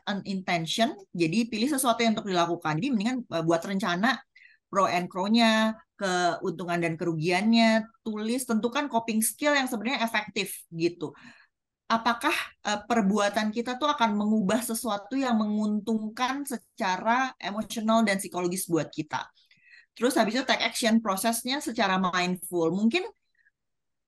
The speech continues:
bisa pelan-pelan, mungkin juga nggak menyelesaikan masalah, tapi setidaknya kita punya keyakinan bahwa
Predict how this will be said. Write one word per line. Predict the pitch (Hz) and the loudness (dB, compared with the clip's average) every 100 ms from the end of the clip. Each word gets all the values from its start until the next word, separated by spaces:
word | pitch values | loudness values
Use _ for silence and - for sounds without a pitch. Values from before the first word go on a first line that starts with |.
| _ _ _ _ _ | _ _ _ _ _
bisa | - 208 240 | -6 0 2
pelan-pelan, | 240 208 247 330 277 269 | 2 2 4 4 4 2
mungkin | 254 269 330 | 2 -2 0
juga | 294 165 175 | 0 0 -2
nggak | 165 127 | -2 -6
menyelesaikan | 180 185 190 190 | -8 -6 -4 -2
masalah, | 190 196 240 311 | -2 0 0 0
tapi | 240 226 330 | 0 -2 -2
setidaknya | 294 247 196 160 180 269 | -4 -2 0 0 0 -4
kita | 254 240 285 | -4 -4 -4
punya | 254 214 | 0 -2
keyakinan | 190 190 180 233 269 | 0 -4 -2 0 2
bahwa | 165 180 | 2 2